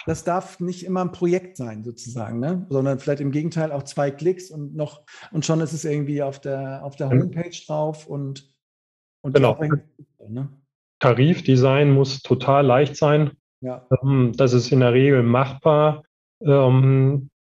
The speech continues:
Speaker 2: die, die, der, der nächste Schritt ist, wie, wie kriegt man das dann ausgerollt zum Kunden hin, ne? Also n-, nur ein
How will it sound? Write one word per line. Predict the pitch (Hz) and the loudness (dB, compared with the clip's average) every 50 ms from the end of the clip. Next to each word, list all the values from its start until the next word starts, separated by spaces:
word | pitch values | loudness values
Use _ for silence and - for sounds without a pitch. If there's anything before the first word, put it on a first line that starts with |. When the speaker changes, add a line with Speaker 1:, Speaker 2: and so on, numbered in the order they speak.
| _ _ | _ _
Speaker 2:
die, | 143 123 123 | 2 4 4
die, | 117 120 120 123 120 117 117 120 120 117 117 117 120 120 113 110 | 4 4 4 4 4 4 4 4 4 4 2 2 2 2 0 2
der, | 110 120 117 120 120 117 117 | 2 2 2 4 2 2 2
der | 110 123 120 | 2 2 4
nächste | 113 117 123 139 139 135 - 147 127 | 4 4 4 4 2 2 2 0 0
Schritt | 135 - - 135 131 | 0 0 0 2 2
ist, | 143 127 127 - | 2 0 2 2
wie, | 127 123 120 | 2 2 4
wie | 120 127 127 | 2 0 2
kriegt | - 156 139 - - | 2 -2 -2 2 2
man | 135 127 | 4 4
das | 123 120 117 - | 4 2 2 2
dann | 135 123 | 0 2
ausgerollt | 117 127 143 139 - - 117 98 107 113 113 110 - | 4 4 2 2 2 0 2 4 4 2 2 0 0
zum | - 120 107 | -2 -2 0
Kunden | - - 143 131 120 101 | 2 4 4 4 4 4
hin, | 92 95 101 95 92 | 2 -2 -2 -2 0
ne? | 98 113 131 160 165 143 | 2 2 2 2 2 2
Also | 131 127 117 117 | 2 2 2 2
n-, | 117 120 120 127 127 127 127 131 _ _ _ | 0 0 2 2 2 2 2 -2 _ _ _
nur | - 135 135 131 123 | 0 2 4 4 4
ein | 123 120 - | 4 2 -2